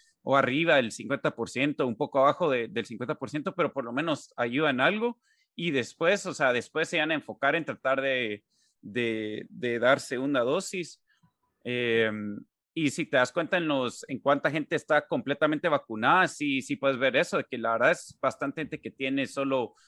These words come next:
una vacuna, pero igual es algo de protección. Em, no sé si en Guatemala esto tal vez sería mejor, porque no sabemos cuándo van a entrar las segundas,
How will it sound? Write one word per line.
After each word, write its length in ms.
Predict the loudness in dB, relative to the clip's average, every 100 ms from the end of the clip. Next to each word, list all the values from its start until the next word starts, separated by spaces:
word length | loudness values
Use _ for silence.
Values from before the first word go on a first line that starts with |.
| _
una 260 | -6 0 2
vacuna, 440 | 2 -2 -2 0
pero 140 | 0 0
igual 260 | 4 2
es 140 | 2 -2
algo 200 | -2 -2
de 60 |
protección. 800 | -4 -4 -6 -6 -2 0 -2 -6 _ _ _ _ _
Em, 800 | -4 0 2 2 2 -2 -6 -8
no 240 | -4 0 0
sé 180 | 0 -2
si 100 | 2
en 60 |
Guatemala 460 | 2 2 2 2 0
esto 180 | -4 -2
tal 160 | 0
vez 100 | 0
sería 300 | -2 0 2
mejor, 480 | 2 0 2 0 -2 -6
porque 600 | -4 -4 -4 -4 -4 -4
no 120 | -6
sabemos 300 | -4 -4 -4
cuándo 240 | -6 -4 -4
van 100 | -2
a 60 |
entrar 200 | -4 -4
las 140 | -4 -4
segundas, 300 | -4 -6